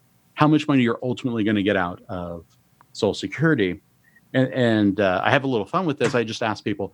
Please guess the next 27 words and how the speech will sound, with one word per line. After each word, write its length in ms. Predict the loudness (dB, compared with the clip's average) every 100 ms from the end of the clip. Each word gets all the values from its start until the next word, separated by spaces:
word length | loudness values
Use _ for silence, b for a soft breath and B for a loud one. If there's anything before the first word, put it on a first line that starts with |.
| b -4
"I 160 | 0 0
can 180 | -2 -2
tell 180 | 0
you 160 | 2 2
down 240 | 2 0 0
to 80 |
the 100 | 0
penny 580 | -4 0 0 0 0 -10 -12 _ -10
how 240 | -2 0
much 180 | 0 -2
Social 180 | -4 -2
Security 400 | -4 0 2 2
you 160 | 0
will 140 | -2 -6
receive 580 | -8 -4 0 0 0 -10 _ b _ -2
if 160 | 0
you 140 | 2 4
can 140 | 4
just 220 | 4 0
tell 160 | 0 2
me 120 | 4
the 140 | 2
date 260 | 0 0 -2
you're 140 | -4
going 300 | -4 -4 -6
to 120 | -8 -2
die." 240 | -2 -2